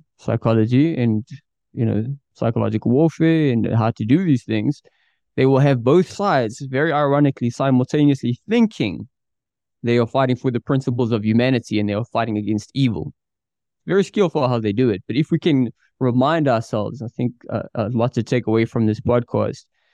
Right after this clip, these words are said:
is that we have a, sh-, a shared humanity, shared principles, shared desire for the truth, a lot more in common than we do not have in common. And all of us have a limited and different perception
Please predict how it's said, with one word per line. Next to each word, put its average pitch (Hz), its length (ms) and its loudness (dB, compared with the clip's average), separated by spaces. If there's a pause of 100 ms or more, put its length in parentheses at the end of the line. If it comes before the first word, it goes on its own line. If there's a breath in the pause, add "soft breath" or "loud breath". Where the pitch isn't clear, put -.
(300)
is 120 240 2
that 113 200 2
we 117 160 4
have 113 220 2
a, 107 100 2
sh-, - 280 -14 (160)
a 127 40 2
shared 135 340 2
humanity, 120 600 2
shared 131 420 0
principles, 117 560 -2
shared 127 300 0
desire 123 340 2
for 127 180 -6
the 120 100 -4
truth, 117 440 -2 (640)
a - 60 -4
lot 131 240 2
more 139 200 2
in 131 60 2
common 123 520 0 (100)
than 120 180 0
we 113 400 2 (260)
do 120 80 0
not 135 160 4
have 117 220 2
in 104 80 0
common. 107 460 -2 (680)
And 127 140 2
all 175 240 4
of 165 100 2
us 151 140 0
have 143 300 2 (800)
a 127 80 2
limited 160 520 2
and 127 200 0
different 135 380 -4
perception 120 760 -6